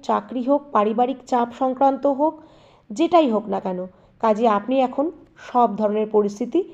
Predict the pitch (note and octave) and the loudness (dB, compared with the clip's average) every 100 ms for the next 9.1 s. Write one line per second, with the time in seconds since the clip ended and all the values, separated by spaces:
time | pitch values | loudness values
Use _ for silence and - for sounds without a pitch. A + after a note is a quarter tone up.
0 | - _ - D#4 D4 - A3+ - G3 A#3+ | -18 _ -6 -4 -4 -4 -4 -2 0 0
1 | G#4 - _ - A3+ G#3+ G3 F#3+ F#3 F#3+ | -2 -10 _ 2 2 4 0 0 -2 -4
2 | F#3+ G3 F#3 F#3 G3 - - _ _ _ | -4 -2 -2 -4 -10 -18 -20 _ _ _
3 | _ _ - G3+ B3 B3+ C4+ A3 A3+ A#3+ | _ _ -12 2 2 2 2 2 0 0
4 | B3+ B3 G#3 G3+ A#3+ - A3+ A#3 C4+ - | 0 2 -2 -4 -8 -4 -2 0 -2 -8
5 | - - - - C4+ B3 D#4 B3+ A#3+ C4 | -20 -20 -20 0 2 4 6 6 4 -4
6 | F#4 - _ - G#3+ A#3+ A#3 C4+ A#3+ G#3+ | -6 -12 _ -8 -4 0 4 4 4 0
7 | G#3+ A3+ C4 A3 G#3+ A3 A#3 E4 - _ | 0 -2 -2 -2 0 0 0 -4 -6 _
8 | - - A#3 A#3 - F#3 F#3 F#3 F3+ F3 | -12 -2 0 0 -2 -2 -2 -4 -4 -8